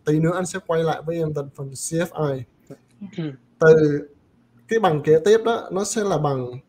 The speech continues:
Speaker 1: bây giờ người ta có nhiều câu hỏi rằng commercial pilot có bằng như em rồi ba trăm tiếng, đi lái jet được không? Lái phản lực được không? Thì anh Tommy take over cái phần này tiếp nhá,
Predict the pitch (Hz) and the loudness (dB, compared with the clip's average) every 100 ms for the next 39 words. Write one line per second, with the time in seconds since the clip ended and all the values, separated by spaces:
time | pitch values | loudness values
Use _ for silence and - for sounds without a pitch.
0 | _ - 190 185 156 147 143 147 165 220 | _ 0 6 8 8 4 0 -2 -2 -2
1 | 196 175 180 123 135 131 - _ _ _ | -2 -2 -4 -4 -6 -8 -16 _ _ _
2 | - 151 147 165 170 143 156 156 135 - | -8 -4 0 0 0 -2 -2 -2 -2 -6
3 | _ _ - 170 151 139 151 147 147 135 | _ _ -8 -4 -4 -4 -4 -2 -2 -4
4 | 139 156 151 139 135 156 _ _ _ _ | -4 -6 -6 -6 -6 -10 _ _ _ _
5 | - - 156 156 135 151 156 185 208 143 | -18 -4 0 0 0 -2 -2 -4 -4 -4
6 | 147 127 _ - - 143 139 185 156 139 | -4 -6 _ -20 -14 -6 -4 -4 -4 -4
7 | - 156 151 143 123 - - _ _ 151 | -4 -4 -4 -4 -8 -18 -20 _ _ -2
8 | 143 156 160 175 170 165 143 131 135 _ | 0 -2 -4 -2 -2 0 0 -4 -8 _
9 | 220 - 165 156 135 170 151 143 135 123 | -14 -2 0 0 -2 -4 -6 -4 -4 -6
10 | 127 - _ _ _ 175 196 202 | -10 -14 _ _ _ -4 -2 -4